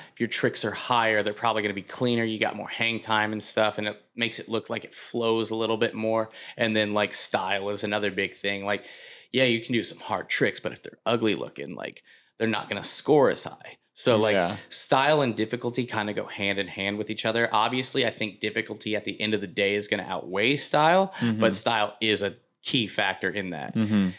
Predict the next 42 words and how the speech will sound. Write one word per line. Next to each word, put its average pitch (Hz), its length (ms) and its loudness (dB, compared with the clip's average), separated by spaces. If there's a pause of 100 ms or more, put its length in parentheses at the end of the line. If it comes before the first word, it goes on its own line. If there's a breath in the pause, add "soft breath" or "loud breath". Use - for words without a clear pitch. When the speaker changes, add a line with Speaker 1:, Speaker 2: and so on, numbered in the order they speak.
(120 loud breath)
Speaker 1:
And 110 140 2
then, 113 120 4
so, 113 220 4
like, 110 180 4
and 113 140 0
then 110 100 0
there's 104 280 2
also, 107 260 2
like, 101 200 0
the 110 80 4
bail 101 360 2
rules 95 400 -4
and 92 120 -10
stuff. - 280 -8
So, - 180 -6
like, 107 200 -6
you 110 180 -6
fall 107 420 4
in 104 80 -2
competition, 101 840 -2 (460 loud breath)
you 107 160 -2 (180)
get - 340 -2
two 156 280 2
falls 120 420 4
in 107 80 -4
competition 104 600 0
that 98 120 -2
deduct 104 320 -4
five 107 320 0
points 101 300 -4
each, 101 260 -6
but 107 160 0
any 101 180 0
fall 101 260 2
after 98 320 0
that 120 320 2
will 104 100 0
not 98 220 0
deduct - 340 -4
any 104 180 -4
points. - 460 -12 (580 loud breath)
So 113 680 6